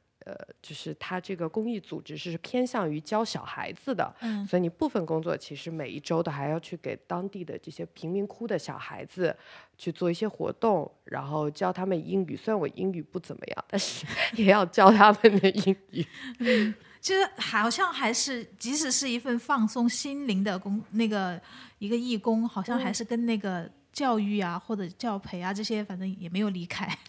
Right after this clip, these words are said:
Speaker 1: 对，对，对，我觉得很
Speaker 2: 那冥冥中就是又绕回去了。
Speaker 1: 对，我觉得很神奇，因为当时我看这个，
Speaker 2: 嗯。
Speaker 1: 这个所有的项目里面，就是还是教小孩子为主。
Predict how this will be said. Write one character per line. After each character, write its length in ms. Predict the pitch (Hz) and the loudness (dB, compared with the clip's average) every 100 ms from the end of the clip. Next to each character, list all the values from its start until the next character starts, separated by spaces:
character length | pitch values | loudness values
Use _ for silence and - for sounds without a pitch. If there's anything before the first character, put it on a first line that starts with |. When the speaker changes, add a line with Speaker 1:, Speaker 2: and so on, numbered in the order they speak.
| - - - | -18 -18 0
Speaker 1:
对， 200 | 392 370 | 4 6
对， 180 | 370 370 | 6 6
对， 140 | 359 | 4
我 80 | 320 | 4
觉 80 | 330 | 4
得 100 | 285 | 2
很 100 | 269 | 2
Speaker 2:
那 80 | |
冥 120 | 294 359 | 0 -4
冥 80 | |
中 180 | 349 381 | -8 -8
就 120 | 359 381 | -8 -6
是 100 | 381 | -4
又 160 | 427 | -4
绕 200 | 392 349 | -2 -2
回 160 | 285 226 | -2 -4
去 240 | 220 277 | -4 -4
了。 200 | 226 226 - 220 | -4 -4 -4 2
Speaker 1:
对， 160 | 440 | 4
我 60 | 359 | 4
觉 140 | 359 | 2
得 80 | 392 | 0
很 200 | 359 311 | 2 0
神 280 | 262 247 269 | 4 6 6
奇， 200 | 302 277 | 6 4
因 60 | 294 | 6
为 60 | |
当 160 | 302 349 | 6 6
时 120 | 262 | 6
我 160 | 247 185 | 6 6
看 380 | - 302 254 233 | 4 4 4 4
这 180 | 262 226 | -2 2
个， 320 | 196 185 165 | 4 4 2
Speaker 2:
嗯。 100 | - _ _ - | -4 _ _ -18
Speaker 1:
这 120 | 214 | -6
个 100 | 208 | -6
所 260 | - 175 254 | -4 2 2
有 80 | |
的 100 | 233 | 2
项 220 | 208 392 320 | 2 2 4
目 80 | |
里 100 | 196 | 4
面， 260 | 151 156 165 | 4 2 2
就 120 | 233 | -2
是 220 | 285 269 254 - _ _ | 0 0 0 -6 _ _
还 180 | - 175 | -4 -2
是 160 | 285 | 0
教 280 | 277 - 302 | -2 0 0
小 180 | - 151 | 0 -4
孩 240 | 135 135 | -4 -6
子 140 | 147 208 | 0 2
为 120 | 175 | 4
主。 360 | 196 180 - | 2 0 -2